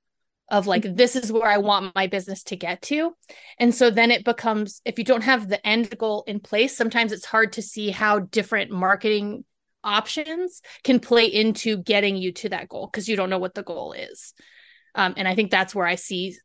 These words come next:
Speaker 1: the most resistance from teachers when I get it. Um, but honestly, most of the teachers that I talk to are pretty stoked about it. Like, it's, they're pretty excited to come on. I, I don't get,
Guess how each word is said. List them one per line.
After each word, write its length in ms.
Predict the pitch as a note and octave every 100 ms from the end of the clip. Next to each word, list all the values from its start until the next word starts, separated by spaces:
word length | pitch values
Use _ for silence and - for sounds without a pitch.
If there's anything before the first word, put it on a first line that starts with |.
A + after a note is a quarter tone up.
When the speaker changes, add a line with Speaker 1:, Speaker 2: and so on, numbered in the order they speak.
| _ _
Speaker 1:
the 140 | A3+ A3+
most 320 | G#3+ B3 -
resistance 680 | F4 F#4 F4+ F4 - D#4+ -
from 160 | F4+ E4
teachers 340 | E4+ E4+ D4
when 200 | A3+ G#3
I 80 | G3+
get 200 | F#3 F#3+
it. 180 | D4+ C#4+ - - _
Um, 180 | A3 G#3
but 160 | G#3 -
honestly, 400 | A#3 C#4 D#4 E4
most 360 | C#4 B3+ B3+ B3+
of 80 | B3+
the 80 | B3+
teachers 280 | B3+ A#3
that 120 | A3 G3+
I 80 |
talk 280 | G3 F#3 F3+
to 160 | - B3
are 140 | G#3
pretty 360 | - - F#3+ F3+
stoked 380 | - - - -
about 260 | - -
it. 160 | - - _ _ _ _ _
Like, 160 | G3 F3+
it's, 220 | F#3 - - _ _ -
they're 200 | G#3 F#3+
pretty 240 | G#3+ G3+
excited 480 | F#3+ F#3 F3+ E3+ E3
to 60 | F#3
come 240 | - E3+
on. 200 | D#3 D3
I, 140 | F#3 A3
I 160 | A3+ A#3
don't 420 | F#3+ A#3 C4 G#3
get, 240 | A3+ G#3+